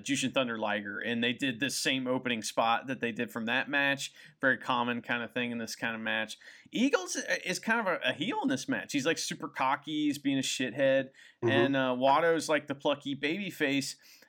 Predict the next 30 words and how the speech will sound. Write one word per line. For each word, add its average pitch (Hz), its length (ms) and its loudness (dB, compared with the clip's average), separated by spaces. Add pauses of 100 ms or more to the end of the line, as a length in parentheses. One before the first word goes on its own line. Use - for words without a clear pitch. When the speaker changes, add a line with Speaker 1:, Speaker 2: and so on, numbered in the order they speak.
Speaker 1:
Um, 156 380 2
a - 40 -20
couple 302 240 2
things 285 320 2
about 226 260 2
this 220 180 -8
match. 208 260 2
One 285 220 2
is 294 120 0
that 247 160 -2
they 220 100 0
botched 262 440 0
this, 208 200 -6
like, 175 180 2
rolling 175 480 2
pin 165 400 -2
thing, 180 460 0
and 202 120 0
it 214 120 0
wasn't 277 340 2
that 196 160 2
big 180 160 0
of 160 80 0
a 143 60 0
deal, 170 320 0
but 127 180 -2
man, 180 440 2 (480)
Twitter 226 420 2
was 131 220 -2
like, 127 220 0